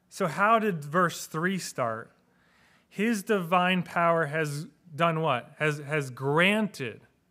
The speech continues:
Did we go and grab his divine power, or did he give it to us?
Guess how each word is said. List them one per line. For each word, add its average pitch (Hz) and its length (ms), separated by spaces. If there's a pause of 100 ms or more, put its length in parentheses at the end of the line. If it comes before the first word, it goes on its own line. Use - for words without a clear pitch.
(1080)
Did 175 120
we 240 680 (640)
go 208 260
and 175 240
grab 170 500
his 190 160
divine 185 440
power, 180 300
or 160 100
did 151 140
he 170 200
give 156 380
it 156 120
to 120 200
us? - 400